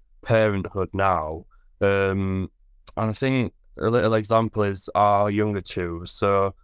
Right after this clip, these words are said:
the older two, Levi and Lucas, go to a special needs school, so you never really see any of the other parents.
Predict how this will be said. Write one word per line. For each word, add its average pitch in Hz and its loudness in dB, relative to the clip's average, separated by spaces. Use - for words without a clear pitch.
the 113 4
older 123 2
two, 107 -2
Levi 107 4
and 107 2
Lucas, 107 -2
go 104 -4
to 101 -6
a - -4
special 104 -4
needs 104 -2
school, 92 -4
so 101 -2
you 101 0
never 113 2
really 104 0
see 110 0
any 104 0
of 95 -2
the 95 -4
other 95 -4
parents. 80 -6